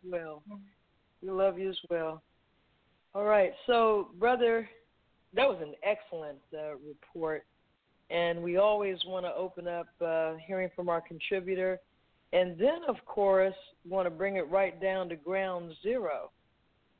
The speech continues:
and hear from Brother Terrence Muhammad, who will, uh, take us into what is going on around the nation. And Brother Reuben will be available,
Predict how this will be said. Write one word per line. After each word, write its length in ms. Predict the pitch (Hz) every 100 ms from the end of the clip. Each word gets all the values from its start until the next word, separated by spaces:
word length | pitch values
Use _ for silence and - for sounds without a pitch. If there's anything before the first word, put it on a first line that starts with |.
| -
and 520 | 170 165 160 170 170
hear 300 | 170 202 196 -
from 560 | 208 262 208 165 170 180 _ _ _ _ -
Brother 320 | 165 175 165 -
Terrence 400 | 233 415 208 147 -
Muhammad, 500 | 160 151 160 135 104 - _ _ _ _ _ _ -
who 280 | 190 180
will, 480 | 170 165 165 160 156 -
uh, 240 | 147 143 - -
take 180 | 208 196
us 140 | 180 - -
into 800 | 202 226 - 196 180 175 175 170 _ _ _ -
what 140 | 190 196
is 120 | 165
going 240 | 190 185
on 180 | 180 175
around 540 | 165 175 170 170 160 156 160
the 80 | 156
nation. 640 | 156 165 165 151 - 127 127
And 260 | 151 151 156
Brother 240 | 185 175
Reuben 380 | 180 214 185 175
will 220 | 208 233
be 240 | 190 220 214
available, 800 | 185 214 240 214 170 156 151